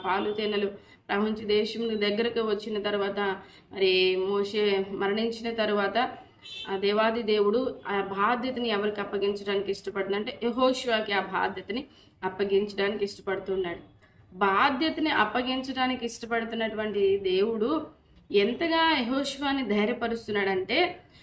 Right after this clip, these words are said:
"నువ్వు నిబ్బరం కలిగి ధైర్యంగా ఉండు. నేను వారి పితరులతో ప్రమాణం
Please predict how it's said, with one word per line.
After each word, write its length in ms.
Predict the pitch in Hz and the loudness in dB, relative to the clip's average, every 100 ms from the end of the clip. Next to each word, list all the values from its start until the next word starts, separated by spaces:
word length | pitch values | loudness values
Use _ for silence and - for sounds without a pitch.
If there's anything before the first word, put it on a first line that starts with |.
| - | -6
"నువ్వు 240 | 254 247 240 | -2 0 2
నిబ్బరం 560 | 214 208 214 302 320 | 0 0 2 4 4
కలిగి 440 | 294 262 240 302 349 - - | 4 4 4 4 4 2 -8
ధైర్యంగా 800 | 214 202 190 226 269 302 330 311 | -6 0 2 4 2 4 4 4
ఉండు. 480 | 277 233 233 226 - - - - - - - - | 2 2 2 2 0 -8 -20 -20 -20 -20 -20 -2
నేను 280 | 240 277 330 | 2 4 4
వారి 260 | 320 294 269 | 6 4 4
పితరులతో 560 | 240 226 262 285 294 | 2 2 0 0 -2
ప్రమాణం 580 | - 240 233 247 277 294 | 0 0 2 2 2 0